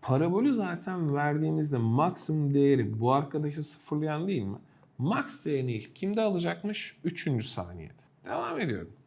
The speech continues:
Suyun çıkabileceği maksimum yükseklik. E zaten burayı sıfırlayınca max yükseklik kim oluyormuş?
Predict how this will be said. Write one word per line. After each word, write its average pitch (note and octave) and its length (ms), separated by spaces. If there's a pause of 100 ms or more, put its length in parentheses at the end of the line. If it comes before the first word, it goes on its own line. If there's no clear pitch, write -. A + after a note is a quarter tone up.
(220)
Suyun C4 640
çıkabileceği G#3 1080
maksimum G#3+ 920
yükseklik. A2 680 (280)
E G#3+ 80
zaten A3+ 560
burayı A3+ 260
sıfırlayınca G3+ 840
max D3+ 500
yükseklik F#3+ 680
kim B3 180
oluyormuş? D3+ 600